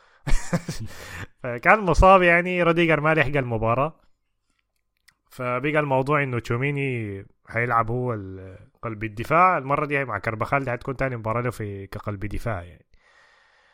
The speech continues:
فدي كانت مشكلة كبيرة أنا كنت شايف ضد فريق جيرونا المقدم موسم أكتر من ممتاز.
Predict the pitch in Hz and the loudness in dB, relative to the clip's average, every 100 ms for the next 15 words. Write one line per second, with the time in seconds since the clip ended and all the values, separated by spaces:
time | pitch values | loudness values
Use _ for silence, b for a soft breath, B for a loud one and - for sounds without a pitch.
0 | b b _ _ - 120 113 113 117 117 | b b _ _ -6 -4 -2 -2 -4 -6
1 | 117 117 _ _ _ 127 151 180 160 - | -10 -14 _ _ _ 0 6 6 4 0
2 | 156 131 127 151 147 139 143 131 139 147 | 0 2 0 0 -2 -4 -6 -4 -2 -4
3 | 135 120 - 117 101 101 101 110 127 135 | -8 -10 -4 -4 -6 -8 -4 0 0 -2
4 | 131 117 87 104 104 113 120 117 127 - | -8 -10 -18 -20 -10 -8 -6 -4 -4 -2
5 | 110 127 - 110 101 98 98 120 - - | -4 -4 -6 -6 -8 -10 -4 -4 -4 -18